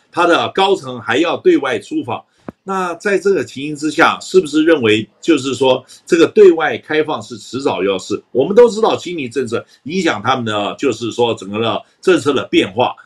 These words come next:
对不对？所以我们认为这是不是要，要思考，这要，要调-，调整的清零政策。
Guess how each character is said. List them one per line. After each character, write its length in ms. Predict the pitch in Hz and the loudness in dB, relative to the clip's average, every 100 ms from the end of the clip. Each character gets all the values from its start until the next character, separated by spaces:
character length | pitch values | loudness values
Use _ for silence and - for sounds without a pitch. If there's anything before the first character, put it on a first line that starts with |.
| _ | _
对 100 | - | 4
不 80 | 196 | 4
对？ 180 | 123 - _ | 4 0 _
所 180 | - 175 | -6 2
以 120 | 185 | 2
我 160 | 123 113 | 2 -6
们 160 | 117 170 | -6 -4
认 160 | 190 | -2
为 180 | 131 113 | -2 -4
这 180 | 113 170 | -4 -8
是 220 | - 147 | -6 -12
不 120 | 110 | -2
是 40 | 110 | 0
要， 280 | 113 110 - | 0 -2 -2
要 180 | 254 240 | 0 0
思 220 | - 165 | -2 -2
考， 240 | 220 214 - - | 0 -2 -6 -4
这 140 | 160 | 2
要， 160 | 135 113 | 2 2
要 180 | 135 117 | -2 -4
调-， 340 | - 104 120 - _ | -6 -6 -6 -10 _
调 160 | 127 | -4
整 160 | 143 113 | -4 -6
的 160 | 98 87 | -8 -10
清 200 | - 156 | -10 -8
零 140 | 113 | -6
政 180 | 95 113 | -4 -4
策。 220 | 95 98 | -2 -6